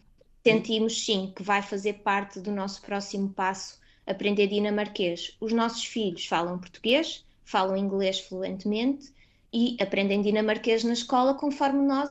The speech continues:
em Portugal aprendemos inglês ou francês ou espanhol, na escola também. Portanto, não falam ainda dinamarquês fluentemente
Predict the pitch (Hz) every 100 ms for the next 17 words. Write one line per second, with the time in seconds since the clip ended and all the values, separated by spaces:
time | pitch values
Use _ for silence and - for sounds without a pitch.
0 | 294 285 - 269 254 262 269 240 208 214
1 | 208 202 202 233 214 180 175 175 226 226
2 | 180 - 180 185 226 226 - _ _ 196
3 | 196 202 208 - 220 214 208 214 202 170
4 | - 233 180 220 226 240 226 220 214 226
5 | 208 190 202 202 208 202 214 214 - -
6 | 240 247 262 262 277 320 -